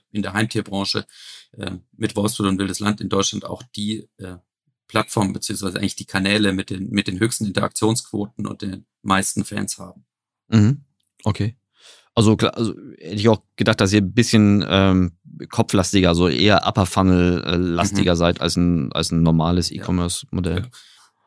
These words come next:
Speaker 1: Genau, also da gibt's die, die verschiedensten Themen. Ich, ähm, zum Beispiel letztes Jahr haben wir dann auch drei T-V-Flights gemacht,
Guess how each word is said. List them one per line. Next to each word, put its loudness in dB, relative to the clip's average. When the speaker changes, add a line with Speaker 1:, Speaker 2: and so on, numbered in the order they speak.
Speaker 1:
Genau, -4
also 0
da 4
gibt's 0
die, -6
die -8
verschiedensten -4
Themen. 2
Ich, -6
ähm, -10
zum -10
Beispiel -8
letztes -2
Jahr 0
haben -4
wir -8
dann -2
auch 0
drei 2
T-V-Flights 0
gemacht, -2